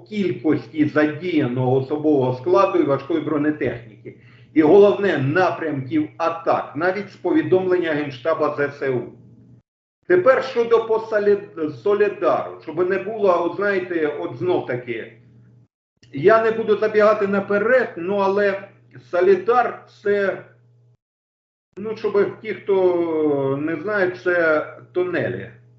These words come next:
Це підземні, ну, там сіль видобували, і ці штольні, які тягнуться, ну, приблизно на відстані трьохста кілометрів.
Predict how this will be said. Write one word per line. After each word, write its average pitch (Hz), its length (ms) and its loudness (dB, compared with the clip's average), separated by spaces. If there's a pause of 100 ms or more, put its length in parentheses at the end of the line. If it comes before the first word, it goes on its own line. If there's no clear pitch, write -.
(800)
Це 180 120 0
підземні, 190 640 0
ну, 185 140 -2
там 156 280 -2
сіль 139 360 -4
видобували, 156 880 2
і 151 260 -12
ці 160 260 -2
штольні, 156 840 0 (600)
які 170 340 2
тягнуться, 190 1000 0
ну, 208 120 -6
приблизно 190 680 -2
на 180 240 2
відстані 175 720 -4
трьохста 190 720 2
кілометрів. 185 840 -4